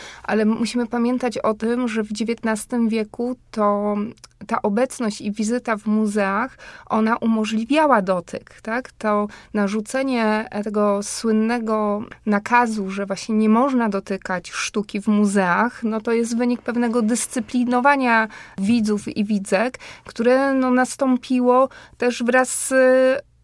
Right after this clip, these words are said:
szerszym dostępem po prostu do muzeów i do obiektów sztuki. Ale warto też pamiętać o tym,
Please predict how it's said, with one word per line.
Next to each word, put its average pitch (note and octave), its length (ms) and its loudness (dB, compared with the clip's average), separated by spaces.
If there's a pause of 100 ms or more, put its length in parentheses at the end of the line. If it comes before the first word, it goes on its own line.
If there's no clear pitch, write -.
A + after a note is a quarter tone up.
szerszym C4 640 0
dostępem C#4+ 640 0
po A3+ 100 -6
prostu G#3+ 500 -4
do G#3 260 0
muzeów G#3+ 560 4
i G#3 80 -4
do G3+ 120 2
obiektów G3+ 480 -4
sztuki. - 340 -8
Ale G#3+ 140 2
warto C#4+ 360 2
też C4+ 200 -6
pamiętać A3 560 -4
o F#3 140 -4
tym, A3+ 380 -6